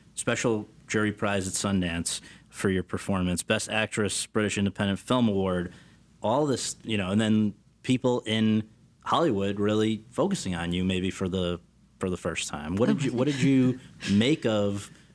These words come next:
Speaker 1: why was the experience so great, and then how did you process that reception?
Speaker 2: It was great because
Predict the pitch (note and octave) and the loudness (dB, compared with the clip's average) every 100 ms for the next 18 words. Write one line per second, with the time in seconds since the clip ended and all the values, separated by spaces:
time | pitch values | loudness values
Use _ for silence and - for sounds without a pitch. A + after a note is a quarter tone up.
0 | - - G#2+ C3 D#3 C3+ - C#3+ C3+ C3+ | -20 -4 0 2 2 2 0 0 0 0
1 | B2 B2+ B2+ G#2+ G#2 G#2 G#2+ - _ - | 0 2 2 2 2 2 -2 -8 _ -8
2 | G#2+ G2 F#2+ F#2+ F2 F2+ - F2 - F#2+ | -4 -2 -2 -2 -4 -4 -4 -4 -4 -6
3 | - - - _ - - - _ _ - | -8 -14 -18 _ -20 -20 -20 _ _ -2
4 | A3+ A#3+ G#3+ - - B3 C4 - A#3+ - | 0 2 -2 -2 0 2 2 -2 -4 0
5 | G#3+ - | 0 -2